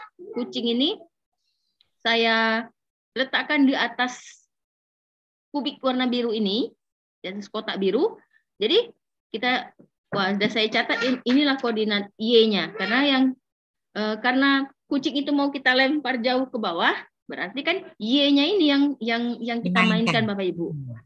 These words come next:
Speaker 1: Jadi yang Y ini diletakkan di sini, di posisinya kotak tadi. Inilah interaktivitinya. Sebagai,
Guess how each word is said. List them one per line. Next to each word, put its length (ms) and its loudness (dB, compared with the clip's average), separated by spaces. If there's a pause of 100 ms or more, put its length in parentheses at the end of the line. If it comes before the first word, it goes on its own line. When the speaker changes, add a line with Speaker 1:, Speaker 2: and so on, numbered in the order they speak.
(280)
Speaker 1:
Jadi 260 -2 (380)
yang 260 0
Y 300 0
ini 160 0 (2750)
diletakkan 560 -2
di 80 -6
sini, 260 -10 (640)
di 320 -2 (180)
posisinya 800 -4 (400)
kotak 320 -8
tadi. 320 -16 (800)
Inilah 320 -2
interaktivitinya. 880 -10 (960)
Sebagai, 560 -6